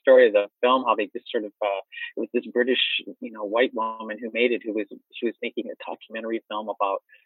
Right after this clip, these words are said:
Vivienne Westwood. <laughs> I don't know, she came to the U S and heard about this and for whatever reason was moved to pursue making this film. Um, but the goal of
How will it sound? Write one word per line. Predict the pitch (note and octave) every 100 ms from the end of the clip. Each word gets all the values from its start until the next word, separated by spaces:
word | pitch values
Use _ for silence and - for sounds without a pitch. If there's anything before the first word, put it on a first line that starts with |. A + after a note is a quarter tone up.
| -
Vivienne | C3+ C3 A2
Westwood. | G#2+ - - - G2+ G2+ _ _ -
<laughs> | D4+ D#3
I |
don't | D3 A2
know, | A2+
she | - G#2
came | A#2 A2+
to | G#2
the |
U | G#2 G#2
S | -
and | G2 G2
heard | F#2+
about | G2 F#2
this | G2 -
and | F#2+ -
for | -
whatever | G2+ G#2 G2+ G2
reason | G#2 - F#2
was | G#2 _
moved | A2 G#2 _
to | D#2+ - - - - - _
pursue | D3 - -
making | - - D#3
this | B2+ - -
film. | G#3+ C#4 C4+ _ _ - - _
Um, | D#3+ D3+ C#3+ C3+ C3 C3+ C3+ D#3+
but | D#3 B2+
the | D3+ C#3+
goal | D#3+ F3 D#3+ C#3 D#3+ -
of | C3+